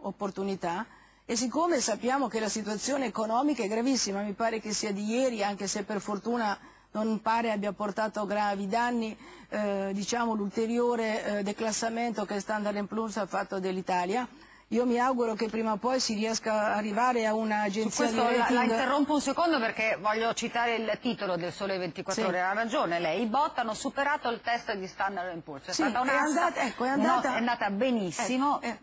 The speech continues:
Speaker 1: è
Speaker 2: E,
Speaker 1: andata bene, però
Speaker 2: eh,
Speaker 1: siamo arrivati
Speaker 2: forse
Speaker 1: a
Speaker 2: non
Speaker 1: B,
Speaker 2: ci si
Speaker 1: B, tre B.
Speaker 2: Aspetta,
Speaker 1: Ecco.
Speaker 2: tre, esatto.
Speaker 1: E noi sinceramente ci auguriamo che prima o
Speaker 2: Che
Speaker 1: poi ci
Speaker 2: significa
Speaker 1: sia
Speaker 2: essere a livello del Marocco.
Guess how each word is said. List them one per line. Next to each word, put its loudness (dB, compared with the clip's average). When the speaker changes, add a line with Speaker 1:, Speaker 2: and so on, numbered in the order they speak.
Speaker 1:
è -6
Speaker 2:
E, 2
Speaker 1:
andata 2
bene, 2
però 2
Speaker 2:
eh, 2
Speaker 1:
siamo 2
arrivati 2
Speaker 2:
forse 2
Speaker 1:
a 2
Speaker 2:
non 4
Speaker 1:
B, 2
Speaker 2:
ci 4
si -4
Speaker 1:
B, 2
tre 0
B. 2
Speaker 2:
Aspetta, 0
Speaker 1:
Ecco. 0
Speaker 2:
tre, -4
esatto. -8
Speaker 1:
E 2
noi 2
sinceramente 0
ci -2
auguriamo 2
che 0
prima 2
o 0
Speaker 2:
Che 0
Speaker 1:
poi 2
ci 4
Speaker 2:
significa 4
Speaker 1:
sia 4
Speaker 2:
essere 0
a 2
livello -2
del -2
Marocco. -4